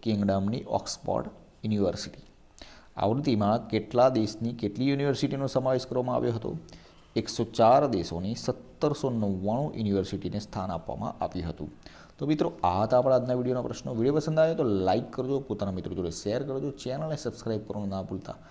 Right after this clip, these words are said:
જેથી કરીને આવનાર દરેક વીડિયોની નોટિફિકેશન આપને સૌપ્રથમ મળી રહે અને આપની તૈયારીમાં વધારો થઈ શકે. કાલે ફરીથી નવા વીડિયો સાથે મળીશું. જય હિન્દ,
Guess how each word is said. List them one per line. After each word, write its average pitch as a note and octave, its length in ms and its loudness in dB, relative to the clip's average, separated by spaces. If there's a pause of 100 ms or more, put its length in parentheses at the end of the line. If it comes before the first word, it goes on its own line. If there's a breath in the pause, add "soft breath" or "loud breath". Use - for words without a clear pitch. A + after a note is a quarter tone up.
(300 loud breath)
જેથી B2+ 340 2
કરીને G2 260 -2 (100)
આવનાર G#2+ 400 0
દરેક A2+ 340 0
વીડિયોની F#2+ 240 0
નોટિફિકેશન B2 580 -6
આપને C3+ 220 -4
સૌપ્રથમ A#2+ 340 -2
મળી A2+ 200 0
રહે A2 120 0
અને A2+ 100 -2
આપની F#2+ 260 -6
તૈયારીમાં F2+ 400 -6 (360 loud breath)
વધારો G#2 340 2
થઈ F2 140 -6
શકે. E2 240 -10
કાલે D#2+ 260 -4
ફરીથી A2 320 -6
નવા C#3+ 140 -4
વીડિયો C#3+ 160 0
સાથે B2+ 240 -4
મળીશું. B2 380 -6 (500 loud breath)
જય G2 180 0
હિન્દ, G2 260 -4